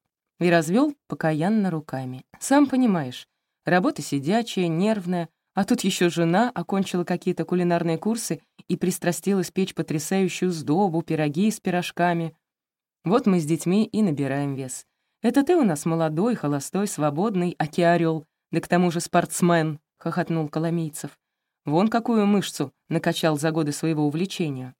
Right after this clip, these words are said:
«Да не до спорта с увлечениями сейчас», отмахнулся Игорь. «Живо бы быть с такой работой». «Ну как же,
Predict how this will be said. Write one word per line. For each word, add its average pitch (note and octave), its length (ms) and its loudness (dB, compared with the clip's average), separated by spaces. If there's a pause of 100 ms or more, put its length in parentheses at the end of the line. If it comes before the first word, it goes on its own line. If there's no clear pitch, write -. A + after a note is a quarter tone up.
(1200)
«Да G#3 140 2
не A#3 100 6
до A#3+ 140 4
спорта C#4+ 340 0
с - 100 -8
увлечениями E3 640 -2
сейчас», D3 640 -8
отмахнулся E3+ 580 -2
Игорь. D#3 400 -6 (140)
«Живо A#3+ 340 2
бы E3+ 160 2
быть D3+ 200 -2
с - 80 -8
такой D#3 260 -2
работой». D3+ 500 -4 (540)
«Ну A3 120 6
как G#3+ 300 2
же, - 180 -8